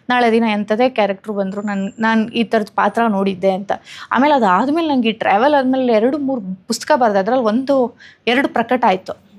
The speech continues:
ಅವೆಲ್ಲವೂ ಕೂಡ ಅಲ್ಲಿ ಕಂಡಂತಹ ಜೀವನ, ಜನ್-, ಶೈಲಿ, ಪಾತ್ರಗಳೇ ಇರುತ್ತೆ.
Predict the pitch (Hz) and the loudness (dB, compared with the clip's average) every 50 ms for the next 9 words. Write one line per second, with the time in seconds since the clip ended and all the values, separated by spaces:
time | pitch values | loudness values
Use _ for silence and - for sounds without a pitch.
0 | - - - - - - - _ _ - 247 269 277 302 311 339 370 392 392 381 | -20 -20 -20 -20 -20 -20 -20 _ _ -2 0 2 4 4 4 4 2 2 0 0
1 | 392 370 381 381 330 294 294 311 330 330 - 302 285 277 294 277 254 - - 285 | 0 2 4 4 4 4 2 0 -2 -4 -6 -8 -8 -8 -8 -8 -10 -8 -4 -2
2 | 294 294 285 240 262 262 254 254 262 254 262 262 262 247 - 226 220 220 214 - | 0 0 0 -2 -4 -8 -6 -4 -2 0 2 2 2 2 0 0 0 -2 -2 -6
3 | - - - 240 233 233 240 240 247 247 254 247 247 - 220 240 233 240 247 240 | -8 -4 0 0 2 2 2 2 0 0 -2 -2 0 0 0 0 0 0 2 4
4 | 247 240 247 233 202 180 170 - - 190 185 | 4 4 4 2 2 -2 -4 -10 -16 -20 -20